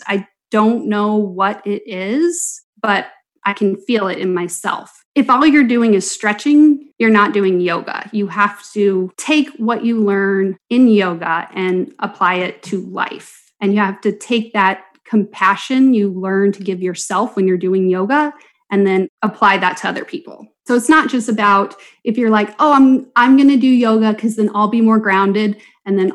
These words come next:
I'll play better poker." Like, that's not yoga. And that's not what yoga is about. And that's not why you do yoga.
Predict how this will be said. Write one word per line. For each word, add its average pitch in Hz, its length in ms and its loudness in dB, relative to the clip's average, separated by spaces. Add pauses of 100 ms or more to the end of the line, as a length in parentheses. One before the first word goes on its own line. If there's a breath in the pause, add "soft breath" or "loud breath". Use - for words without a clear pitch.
I'll 202 280 0
play 202 240 -2
better 202 280 0
poker." 262 460 0
Like, 190 340 -2
that's 190 260 -4
not 185 200 0
yoga. - 420 -8
And 208 160 0
that's - 180 -4
not 180 140 -2
what 185 100 -4
yoga 180 300 -2
is 185 140 -8
about. 180 340 -4
And 185 140 -2
that's - 560 -8
not 220 160 2
why 196 80 -2
you 190 180 -2
do 185 80 -6
yoga. - 560 -10